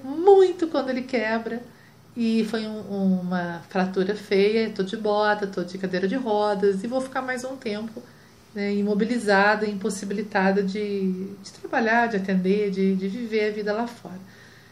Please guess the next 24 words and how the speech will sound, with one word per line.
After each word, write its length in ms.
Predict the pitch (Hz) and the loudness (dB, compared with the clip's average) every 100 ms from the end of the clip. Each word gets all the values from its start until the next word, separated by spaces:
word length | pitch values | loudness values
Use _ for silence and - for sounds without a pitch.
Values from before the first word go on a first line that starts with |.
| - - - _ _ _ - | -20 -20 -20 _ _ _ -10
Então, 400 | 330 349 392 370 | 2 6 6 4
quando 220 | 359 403 | 2 4
uma 180 | 415 - | 2 4
coisa 220 | 311 277 | 4 4
dessas 320 | 214 185 202 | 2 2 -2
acontece, 600 | 196 196 190 196 196 196 | 0 2 4 6 4 2
a 40 | |
gente 180 | 180 - | -4 -4
quebra 300 | - 208 202 | 0 0 2
um 120 | 190 | 0
pé 360 | 190 190 196 202 | 4 4 6 4
e 140 | 190 190 | 4 4
é 160 | 185 - | 2 -2
obrigada 520 | 190 190 185 190 196 | 0 2 4 4 2
a 40 | 190 | 0
parar, 680 | 190 175 170 196 208 190 - - - - | -2 -2 0 0 0 -4 -14 -20 -20 -14
né, 200 | 175 180 190 - - | -10 -10 -12 -16 -8
veio 240 | 220 269 269 | 0 2 2
na 120 | 262 | 0
minha 260 | 269 269 262 | 0 -2 -2
mente, 560 | 214 220 247 240 - - - - - | 0 0 0 -2 -8 -12 -20 -20 -10
é, 140 | 220 | -4
algumas 460 | 202 208 214 240 240 | -2 -2 0 -2 -2
reflexões 1040 | 240 226 233 220 - - 220 233 233 - | -4 -2 0 0 -4 -4 0 0 0 -6